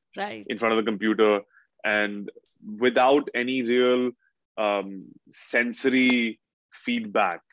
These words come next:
Speaker 2: you know, uh, fro-, on, on what you're doing, especially if it's, uh,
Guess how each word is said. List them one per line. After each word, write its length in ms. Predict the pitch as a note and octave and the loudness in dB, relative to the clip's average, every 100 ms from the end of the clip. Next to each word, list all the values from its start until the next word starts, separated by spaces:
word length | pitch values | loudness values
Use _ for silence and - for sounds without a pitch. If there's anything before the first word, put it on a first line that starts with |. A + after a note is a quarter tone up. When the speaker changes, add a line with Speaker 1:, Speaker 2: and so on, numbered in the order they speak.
| - | -12
Speaker 2:
you 100 | F#2+ | -8
know, 260 | A2 C3+ | -6 -6
uh, 760 | E2 G#2+ G2 F#2+ - - - - | -6 -6 -6 -8 -12 -18 -20 -14
fro-, 140 | - G#2+ | -8 -4
on, 220 | G#2+ A2 | -4 -4
on 280 | A2 A#2 A#2 | -2 -2 0
what 200 | G#2+ A2 | 0 0
you're 140 | A2 G2+ | 0 -2
doing, 420 | G2 G#2 F#2+ E2+ _ - _ - | -2 -2 -4 -8 _ -20 _ -18
especially 560 | - B2 - B2+ B2 | -2 -2 0 2 2
if 120 | A#2 | 2
it's, 280 | A#2 - - | 0 -2 -2
uh, 400 | A#2 G#2+ G2+ G2 | 2 4 2 0